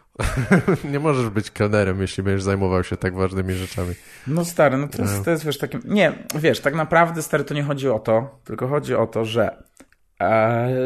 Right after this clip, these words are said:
Speaker 2: jest, jest bronienie drogi do dostępu do zawodu.
Speaker 1: No tak, tak, taki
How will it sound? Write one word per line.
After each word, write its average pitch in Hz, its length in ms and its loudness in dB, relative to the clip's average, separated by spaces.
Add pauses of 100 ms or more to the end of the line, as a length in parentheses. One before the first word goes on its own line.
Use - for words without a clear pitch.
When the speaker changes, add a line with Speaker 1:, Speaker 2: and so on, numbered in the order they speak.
(200)
Speaker 2:
jest, 160 260 -4
jest 170 180 -2
bronienie 170 440 0
drogi 160 380 0
do 156 800 2
dostępu 180 420 -4
do 180 80 -6
zawodu. 180 560 -2
Speaker 1:
No 131 100 2
tak, 190 180 4
tak, 139 220 4
taki 113 200 -2